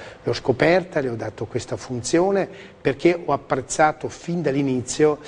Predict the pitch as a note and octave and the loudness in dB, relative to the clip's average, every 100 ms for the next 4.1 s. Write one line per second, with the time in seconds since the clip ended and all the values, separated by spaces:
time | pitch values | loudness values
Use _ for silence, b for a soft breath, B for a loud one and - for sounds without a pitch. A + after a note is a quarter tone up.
0 | B B - C#3+ - D3 B2+ C#3 B2 A#2+ | B B -2 -2 2 0 2 0 0 2
1 | E3 E3+ E3 D#3 - C#3 B2+ - C3+ C3+ | 4 4 2 -2 -2 -2 -2 -2 -2 0
2 | - B2 C3 - D3 C3+ C3+ C3+ B2 B | -2 -2 -4 0 0 2 -2 -2 -4 B
3 | B B - C#3 C#3 C3+ C3+ B2+ B2+ B2+ | B B -2 2 4 4 2 -2 -4 -4
4 | B2 | -6